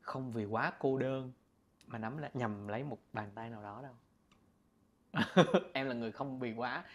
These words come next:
quá là vả rồi, <laughs> quá là cô đơn quá để mà, để mà có thể nhắm nằm, nắm nhầm một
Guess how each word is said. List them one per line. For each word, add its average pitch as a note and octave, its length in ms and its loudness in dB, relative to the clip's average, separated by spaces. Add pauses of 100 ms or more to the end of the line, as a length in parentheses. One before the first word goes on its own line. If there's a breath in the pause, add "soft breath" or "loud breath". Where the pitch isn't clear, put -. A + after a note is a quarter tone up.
(280 loud breath)
quá D3 280 6
là C#3 280 2 (360 loud breath)
vả A2+ 500 10
rồi, A3+ 420 10 (260)
<laughs> C#4 80 6
quá E4 260 10
là A#3 220 10 (800 loud breath)
cô F3+ 200 12
đơn E3+ 280 12
quá E3 180 8
để B2 120 2
mà, B2 280 -2
để A2+ 160 2
mà C3+ 80 -4
có C3 120 -2
thể A2+ 240 -6 (120)
nhắm C3 320 -10
nằm, A#2 120 -10 (640)
nắm C3+ 380 -6
nhầm G2+ 200 -6
một G2 100 -16